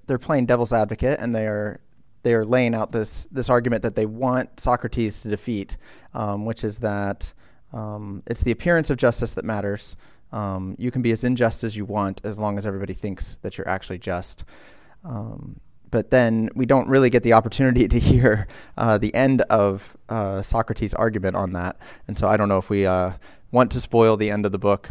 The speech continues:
um, but I was just, as I was reading it, the, the argument was really sitting wrong with me. I didn't, I didn't like it, um, m-, partly because I disagree with it from the start, but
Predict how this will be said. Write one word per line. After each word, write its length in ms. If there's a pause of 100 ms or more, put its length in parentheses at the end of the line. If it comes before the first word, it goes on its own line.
um, 420
but 120
I 80
was 120
just, 240
as 160
I 40
was 100
reading 160
it, 160
the, 240
the 100
argument 340
was 140
really 160
sitting 440
wrong 340
with 180
me. 300 (340)
I 100
didn't, 280
I 100
didn't 260
like 280
it, 320
um, 420 (760)
m-, 200 (320)
partly 240
because 240
I 60
disagree 420
with 180
it 180
from 160
the 60
start, 460
but 260